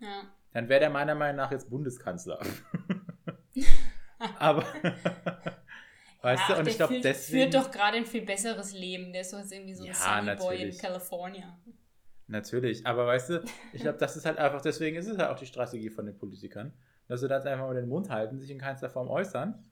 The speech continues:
Speaker 2: weil, weißt du, sie sagen so, ja, Best-Case-Szenario, äh, kümmert sich niemand mehr drum nach einer Weile und
Speaker 1: Ja.
Speaker 2: Worst-Case-Szenario wär ich dann halt irgendwann so ein bisschen zum Rücktritt gezwungen.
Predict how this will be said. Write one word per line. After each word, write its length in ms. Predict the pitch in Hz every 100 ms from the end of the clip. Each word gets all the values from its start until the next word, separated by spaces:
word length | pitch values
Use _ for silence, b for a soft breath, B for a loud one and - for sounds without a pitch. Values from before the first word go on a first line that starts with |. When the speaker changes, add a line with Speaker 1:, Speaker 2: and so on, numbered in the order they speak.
| B B B -
Speaker 2:
weil, 560 | 127 139 139 135 - - -
weißt 260 | 135 135
du, 60 | 160
sie 60 |
sagen 180 | 151 151
so, 100 | 143
ja, 160 | 143 139
Best-Case-Szenario, 1400 | 139 139 - - 156 156 156 143 147 156 151 151 156 -
äh, 280 | 139 135 135
kümmert 400 | - 135 156 165
sich 220 | 175 -
niemand 380 | 175 170 175 175
mehr 120 | 175
drum 280 | 175 170 180
nach 220 | 180 -
einer 120 | 185
Weile 480 | - 87 185 233 277 _ _ _ _ _ _ _
und 200 | 135 135
Speaker 1:
Ja. 100 | 123
Speaker 2:
Worst-Case-Szenario 1040 | 123 - - 151 160 151 143 147 147 135
wär 140 | 131
ich 80 | 135
dann 160 | 135 131
halt 140 | 127
irgendwann 420 | 120 127 131 123
so 100 | 123
ein 60 | 123
bisschen 280 | 123 - 120
zum 160 | -
Rücktritt 480 | 113 120 120 - 110
gezwungen. 680 | 113 - - 107 107 110 113